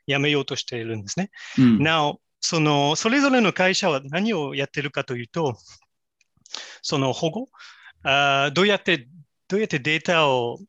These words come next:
Speaker 1: を適切に処理しようす-、処理できるかというと、
Speaker 2: うん。
Speaker 1: まず最初は、あ、法律とかありますよね。ジーディーピーアールとか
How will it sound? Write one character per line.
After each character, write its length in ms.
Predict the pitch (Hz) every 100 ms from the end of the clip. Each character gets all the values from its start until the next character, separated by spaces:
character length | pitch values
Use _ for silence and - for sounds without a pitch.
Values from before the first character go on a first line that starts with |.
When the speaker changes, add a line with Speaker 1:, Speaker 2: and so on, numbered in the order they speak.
| _ _
Speaker 1:
を 420 | 127 120 113 113
適 240 | - 156 151
切 300 | 160 - 151
に 260 | 147 131 - _ -
処 200 | - 156
理 120 | 156
し 160 | -
よ 100 | 180
う 20 | 170
す-、 320 | - - 233 202 - - - -
処 80 | 156
理 360 | 160 143 135
で 100 | 135
き 120 | 131 143
る 80 |
か 140 | 135 147
と 140 | 117
い 60 | 117
う 40 |
と、 320 | - 190 147 - - -
Speaker 2:
う 40 |
ん。 220 | 131 107 - -
Speaker 1:
ま 120 | 226
ず 120 | 170
最 280 | - 226 277
初 200 | - 294
は、 360 | 233 165 139 190 _ _ _ _ _ _ _ - -
あ、 140 | 127
法 160 | 127 240
律 280 | 262 277
と 80 | -
か 180 | 131 120
あ 40 |
り 100 | 131
ま 140 | 165 165
す 120 | -
よ 40 |
ね。 120 | 98 120
ジ 100 | 147
ー 20 |
デ 40 | 170
ィ 40 |
ー 20 |
ピ 80 | 165
ー 100 | 147
ア 40 |
ー 20 | 113
ル 40 |
と 120 | -
か 160 | - 123